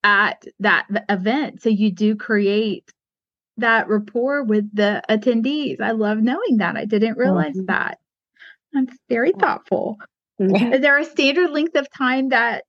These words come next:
Speaker 1: the event needs to be? Like, if it's a four hour or a half a day event, do you say, "Well, we'll be there, like, two hours"? I mean, is there a standard length of time?
Speaker 2: That kind of depends. Um,
Speaker 1: Okay.
Speaker 2: you know, like, the first time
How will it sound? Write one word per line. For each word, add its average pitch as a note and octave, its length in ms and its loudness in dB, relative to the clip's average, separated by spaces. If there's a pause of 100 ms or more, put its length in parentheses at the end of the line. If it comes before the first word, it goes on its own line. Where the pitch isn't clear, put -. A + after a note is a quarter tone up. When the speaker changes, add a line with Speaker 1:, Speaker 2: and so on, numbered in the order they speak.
Speaker 1:
the A3 200 -2
event G#3+ 260 -2
needs G#3+ 240 -4
to A#3 60 -6
be? A#3 260 -2
Like, G#3 180 0
if G#3 160 -2
it's G#3 140 0
a G3 120 -4 (220)
four A3+ 300 2
hour G#3+ 260 0
or F#3 140 2
a E3+ 80 0
half G3+ 320 -4
a - 20 -6
day G#3 160 2
event, G3 440 -4
do G#3 100 -2
you G3 240 0
say, F#3 240 0
"Well, F3+ 200 0
we'll F#3 140 2
be F3+ 140 0
there, E3+ 200 0
like, F3 220 -6
two - 220 -4
hours"? - 400 -6
I - 20 -10
mean, E3 140 -6
is E3 100 -8
there E3+ 120 -6
a E3 60 -8
standard F3 600 -6
length F3+ 180 -8
of - 140 -12
time? F#3 420 -6 (280)
Speaker 2:
That D4 440 2
kind B3+ 240 0
of A3+ 80 0
depends. G3+ 880 -2 (140)
Um, E3+ 320 -2
Speaker 1:
Okay. E3+ 180 -6 (100)
Speaker 2:
you A3 100 -2
know, F#3+ 120 4
like, F#3 180 2
the - 100 2
first - 360 -2
time G#3+ 520 -4